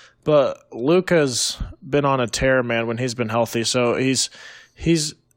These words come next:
they're a team I could see him struggling with, and, I mean, we saw him struggle with them earlier this year. I mean, that was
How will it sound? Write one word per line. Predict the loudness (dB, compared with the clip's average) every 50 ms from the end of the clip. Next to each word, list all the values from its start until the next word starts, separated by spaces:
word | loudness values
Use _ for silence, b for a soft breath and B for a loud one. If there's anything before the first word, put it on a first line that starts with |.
| _ _ _ _
they're | 2 2 2
a | 2
team | 4 2 4 4
I | 4 2
could | 0 0
see | -2 0 0
him | 0
struggling | 0 0 2 2 2 2 2 2
with, | 2 0 0
and, | 0 -2
I | -2 -2
mean, | -2 -2 -2
we | -2 -2
saw | 0 0 -2 -2
him | -2
struggle | -2 -2 0 0 0 2 2 2 2
with | 0 0 0
them | -2 -4 -4 -6 -4
earlier | -2 0 2 2 0
this | 0 0 -2 -2 -2
year. | -2 -2 -2
I | -2
mean, | -2 -2 -2
that | 0 0 2
was | 4 4 4 2 2 -2 -6